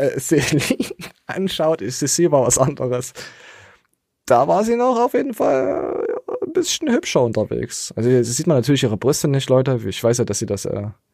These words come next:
ja. Ach, der halbwegs normal Perverse weiß, was ich meine. Mann. So, wir gehen jetzt weiter. Manuel, warum hast du denn nichts für Brüsten übrig?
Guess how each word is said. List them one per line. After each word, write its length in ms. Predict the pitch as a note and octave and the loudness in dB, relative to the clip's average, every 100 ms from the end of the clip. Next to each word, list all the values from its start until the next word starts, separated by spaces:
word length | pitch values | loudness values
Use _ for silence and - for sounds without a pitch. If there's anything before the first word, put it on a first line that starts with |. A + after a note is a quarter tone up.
| _ _ _ _ - | _ _ _ _ -12
ja. 320 | E2+ F2 E2+ - _ _ _ _ - | -8 -8 -10 -16 _ _ _ _ -14
Ach, 280 | F2+ - - - - G#2+ - - - | -10 -10 -10 -16 -20 -20 -20 -4 2
der 160 | A#2+ | 4
halbwegs 400 | D#3 F3 F3 F3 | 6 4 4 4
normal 320 | D#3 C3+ E3 G3 | 4 6 6 6
Perverse 540 | E3 B2+ D#3 F3+ B2 | 6 6 6 6 4
weiß, 240 | C#3+ F#3 | 4 4
was 140 | C#3 C3+ | 2 0
ich 140 | A2 | -2
meine. 440 | G#2+ A#2+ C3 G#2 D#2+ | 0 2 2 0 -2
Mann. 440 | G2 A2+ E2+ - _ _ _ - | -4 -6 -6 -14 _ _ _ -10
So, 400 | G2 A2 G#2 E2+ - | -4 -2 -2 -4 -12
wir 80 | F#2 | -12
gehen 140 | G2 | -10
jetzt 180 | F#2 - | -10 -10
weiter. 360 | D#2 F2+ E2+ E2 | -12 -10 -12 -8
Manuel, 520 | - C#3 B2+ A2+ G2 - - - | 0 2 4 2 0 -8 -20 -8
warum 140 | A2+ C3 | 0 0
hast 160 | F3+ | 2
du 40 | G3 | 2
denn 100 | F3 | 2
nichts 160 | F#3 | 2
für 100 | - | 0
Brüsten 420 | C#3+ G#3+ C4 - D4 | 0 0 -2 -4 -6
übrig? 600 | A2+ G#2+ G#2 G2+ - | -4 -2 -2 -2 -6